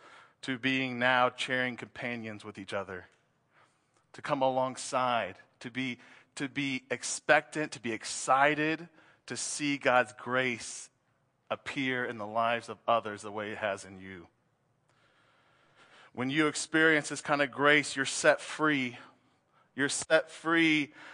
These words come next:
and you're in relationships not in order to get from them, not in order that they meet and fulfill your unspoken needs and expectations,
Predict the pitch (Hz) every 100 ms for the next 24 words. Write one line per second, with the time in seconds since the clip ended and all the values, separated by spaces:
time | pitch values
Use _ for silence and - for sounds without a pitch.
0 | - 131 143 151 151 160 151 147 160 156
1 | - 147 - 151 160 156 156 156 151 151
2 | 131 160 160 - - 139 131 135 131 127
3 | 139 - _ _ _ - 143 160 160 156
4 | 147 151 143 143 156 165 151 151 139 170
5 | 160 147 147 147 151 - 156 143 139 143
6 | 151 151 135 131 - 123 - 147 139 -
7 | 123 113 110